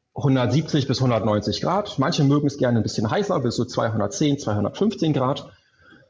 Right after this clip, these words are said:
Und da läuft dann einfach nur, also durch diesen kleinen Behälter, wo dann die zerkleinerten Blüten sind drin, drin sind, lau-, läuft dann die erhitzte Luft durch sozusagen. Und dadurch wird, ähm, der Wirkstoff oder werden die Wirkstoffe dann, ähm, im Luftstrom sozusagen erwärmt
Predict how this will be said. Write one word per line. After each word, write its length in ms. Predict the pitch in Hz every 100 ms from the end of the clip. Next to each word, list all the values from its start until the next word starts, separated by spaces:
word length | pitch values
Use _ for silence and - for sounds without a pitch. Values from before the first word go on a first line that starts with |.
| _ -
Und 160 | 143 135
da 100 | 123
läuft 280 | 135 170 151
dann 100 | 143
einfach 340 | 160 160 151
nur, 440 | 151 165 160 165 -
also 180 | 117
durch 200 | 113 151
diesen 260 | 151 127 120
kleinen 340 | - 156 175
Behälter, 420 | 147 135 165 156 135
wo 100 | 131
dann 360 | 113 104 110
die 180 | 123 110
zerkleinerten 560 | - 120 143 123 104 107
Blüten 300 | 170 220 156
sind 160 | 170
drin, 300 | 160 170 180
drin 220 | - 156 165
sind, 360 | 175 202 - _ _ _ _ _ _
lau-, 300 | 120 135 - -
läuft 300 | 139 151 151
dann 180 | 147
die 180 | 139 139
erhitzte 420 | - 117 - -
Luft 340 | 123 143 - -
durch 260 | - -
sozusagen. 600 | - - 101 - - - - _ _ - -
Und 140 | 117
dadurch 320 | 117 165 170 151
wird, 240 | 151 - -
ähm, 300 | 120 113 113
der 180 | 117 113
Wirkstoff 640 | 202 196 196 202 - - _
oder 160 | 135 104
werden 240 | 107 110
die 280 | 104 160 -
Wirkstoffe 680 | 139 165 - 151 156 151 170 - -
dann, 420 | 117 113 110 -
ähm, 160 | 120 117
im 200 | 147 165
Luftstrom 640 | 143 180 175 - 151 151 151
sozusagen 720 | 143 139 131 135 131 123 120
erwärmt 500 | 117 123 160 208